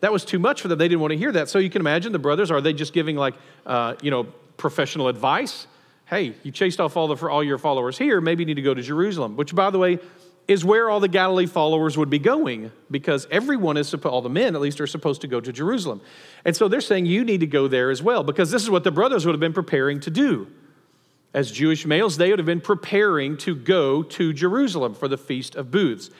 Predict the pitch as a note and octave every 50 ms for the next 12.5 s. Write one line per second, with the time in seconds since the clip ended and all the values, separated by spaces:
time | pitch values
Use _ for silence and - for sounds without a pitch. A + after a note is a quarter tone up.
0 | - - - - - _ _ - - D3+ C#3 - G3 F3+ E3 C#3+ D3+ D3+ D#3 C#3
1 | C#3+ C#3 D3+ C#3 C3 D3 D3 D3 D3+ D#3 D#3+ D#3 D3+ F#3 F3 - - A#3+ C4+ A#3+
2 | F3+ D3 D#3+ C3 C3+ C3+ C3+ C#3+ D3+ D3+ D#3+ D#3+ D3 B2 C#3+ D#3 D#3 D#3+ - F3
3 | D#3 D3+ D3+ D3 - A#3 B3 A3+ F3+ C#3+ - G3 A3 C4 A#3 E3+ D#3 D#3+ D#3+ D3+
4 | - F3 D3 - A#3 A#3+ - G3 E3 D3 - E3+ F3+ E3 E3 C#3 A#2+ F#3 B3+ D#4
5 | D4+ C#3 D#3+ E3+ E3 D#3 F3 F3 F3 F3 E3 C#3+ B2+ C#3+ D3+ F#3+ D#4+ F4 G#3 -
6 | - - - _ _ _ _ _ _ _ _ _ _ _ _ _ _ _ _ _
7 | _ - D3 C#3 D3 - - A#3+ C#4+ C#4+ C#4+ B3 A#3 A3+ G#3+ G#3 F#3+ - - E3
8 | D#3 D3+ E3 A3 C#4+ C#4+ F#3 C#3+ C#3+ C#3+ C#3+ F#3+ A#3 B3 D4 E3+ - F3+ D3+ -
9 | - - A#3+ C4+ A3 E3 D3+ C#3+ D3 D3+ D3+ D#3 - - - C#3+ D#3 F#3 G#3+ G#3
10 | D#3+ - - - D#3 E3+ G3 A#3 - - F#3 D#3 - E3+ C#3 C#3+ D#3 D#3+ D3+ D3+
11 | E3+ A3 A3+ - - - F3+ D#3 D3+ C#3+ D3 C#3 C#3+ C3+ C#3 B2+ - - C#3 C3
12 | B2+ - - C3+ B2 D#3+ D#3+ A2+ G2